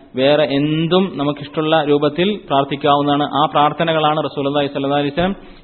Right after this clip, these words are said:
ഈ പഠിപ്പിക്കുന്നത്. അല്ലാഹുമ്മ അഇന്നി അലാ ദിക്രിക്, നിന്നെ സ്മരിക്കുവാൻ നീ എന്നെ സഹായിക്കണമേ. അല്ലാഹുവിനെ സ്മരിക്കാൻ എനിക്ക് സ്വന്തം കഴിയില്ല,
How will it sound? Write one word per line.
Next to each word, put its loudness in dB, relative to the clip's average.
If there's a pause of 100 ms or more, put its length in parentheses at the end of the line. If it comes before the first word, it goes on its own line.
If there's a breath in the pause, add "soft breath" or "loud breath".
(100)
ഈ -4
പഠിപ്പിക്കുന്നത്. -4 (340 loud breath)
അല്ലാഹുമ്മ 4
അഇന്നി 4
അലാ 4
ദിക്രിക്, -2 (220 loud breath)
നിന്നെ 4
സ്മരിക്കുവാൻ 4
നീ 2
എന്നെ 0
സഹായിക്കണമേ. 0
അല്ലാഹുവിനെ 2
സ്മരിക്കാൻ -2
എനിക്ക് -2
സ്വന്തം -4
കഴിയില്ല, 0